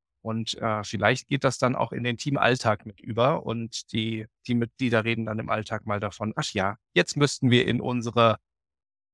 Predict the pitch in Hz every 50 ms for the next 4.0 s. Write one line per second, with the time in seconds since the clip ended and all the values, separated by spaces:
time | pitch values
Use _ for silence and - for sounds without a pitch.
0 | _ _ _ _ _ - 113 127 131 113 123 - 151 139 127 120 117 110 117 117
1 | 113 117 104 - 117 110 113 - 110 104 - - 117 110 107 104 101 98 98 101
2 | 101 104 110 - - 113 110 - - - - 101 98 - - - 98 95 - -
3 | - 110 - 101 98 92 92 95 101 - - - - 120 110 101 95 107 104